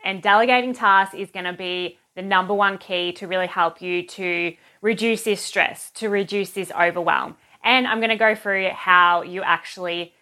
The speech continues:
can delegate and our best practices that we use at the Daring Press.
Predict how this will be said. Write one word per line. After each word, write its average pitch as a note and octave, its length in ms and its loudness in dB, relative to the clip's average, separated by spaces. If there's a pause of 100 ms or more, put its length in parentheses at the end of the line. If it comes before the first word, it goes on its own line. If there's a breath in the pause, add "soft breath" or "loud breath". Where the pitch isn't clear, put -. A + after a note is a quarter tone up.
(220)
can F4 260 -2
delegate F#3+ 640 2
and F3+ 420 -6
our F3 180 2
best F3 300 -6
practices E3+ 540 -8
that E3 200 0
we A3+ 140 -2
use G3+ 500 0
at - 280 -2 (100)
the G3 80 -12
Daring E3 300 -4
Press. - 440 -6